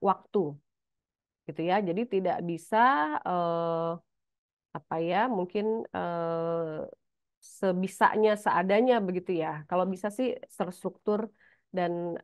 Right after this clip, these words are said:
eh, ter-, apa namanya, eh, kita bisa nilai ya, kita bisa nilai, eh, progresnya seperti apa.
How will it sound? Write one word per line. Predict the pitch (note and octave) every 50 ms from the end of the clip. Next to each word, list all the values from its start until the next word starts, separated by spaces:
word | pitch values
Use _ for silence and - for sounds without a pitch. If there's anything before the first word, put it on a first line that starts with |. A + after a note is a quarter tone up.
| -
eh, | E3+ E3+ E3+ E3 E3 D#3+ D#3 D#3+ _ _
ter-, | - G3 F#3+ F#3 F#3 F3+ F#3 F3 - - E3+ E3+
apa | E3 - - E3+ E3
namanya, | D#3+ D#3 D#3 D#3 D3+ D3+ D3+ D#3+ F#3+ A#3+ C#4 D4+ D#4 - -
eh, | F#3 F3+ F3 F3 E3+ E3+ E3 E3 - _ _
kita | B3 A#3 C4+ B3+ A#3+
bisa | A3 - G#3
nilai | G#3 A3 A3 A3 G#3+ G3+ F#3 F3 E3 D#3+ D#3 D#3 D#3+
ya, | F3 G#3+ A#3+ -
kita | F#3+ - G3+
bisa | G3+ F3+ F3+ - E3+ F3
nilai, | E3 E3 E3+ F#3 G3+ A3 A#3 B3 -
eh, | - E3 D#3+ D#3+ D#3+ D#3+ D#3+ F3 -
progresnya | - F#3 F3+ E3+ E3+ E3+ E3+ - G3+ G3+
seperti | - - - - - D3+ D3+
apa. | - _ D3+